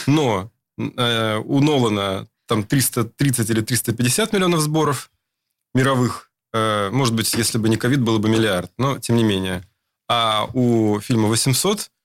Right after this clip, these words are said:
четыреста шестьдесят восемь. Я думаю, там уже там за четыреста семьдесят переваливает. Под полмиллиарда сборов. Он обогнал Нолана на сто миллионов.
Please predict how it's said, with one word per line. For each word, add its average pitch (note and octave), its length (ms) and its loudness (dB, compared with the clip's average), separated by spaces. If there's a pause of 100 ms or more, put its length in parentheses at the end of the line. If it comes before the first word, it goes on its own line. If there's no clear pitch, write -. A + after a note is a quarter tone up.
(340)
четыреста C#3+ 760 0
шестьдесят C3 300 -4
восемь. G2 380 -2
Я A#2+ 100 2
думаю, A2+ 280 0
там A2 180 -2
уже G#2+ 240 0
там F#2+ 200 -4
за G2 120 -8
четыреста A#2 380 -2
семьдесят F#2 340 -4
переваливает. F#2 520 -2
Под - 180 -6
полмиллиарда C3+ 500 2
сборов. F#2+ 480 -4 (100)
Он D3 220 0
обогнал A2+ 500 0
Нолана C#3 320 0
на G#2+ 120 -2
сто - 180 -2
миллионов. G2 380 0